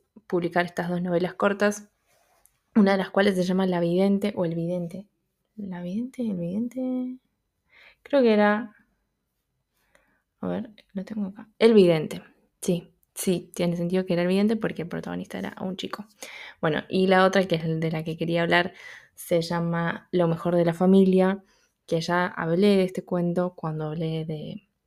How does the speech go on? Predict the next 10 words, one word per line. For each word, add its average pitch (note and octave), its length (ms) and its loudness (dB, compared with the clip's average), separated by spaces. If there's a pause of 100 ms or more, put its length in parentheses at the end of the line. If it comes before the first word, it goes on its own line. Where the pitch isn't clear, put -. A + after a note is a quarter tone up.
(180)
Silvina E3 360 0
Ocampo E3+ 340 -2
en E3 60 -4
general, E3+ 520 0 (160)
pero D#3+ 240 0
me D#3+ 60 -8
parece E3 340 -6
que D#3 200 -6
es D#3+ 180 -10 (300)
brillante. F#3 840 2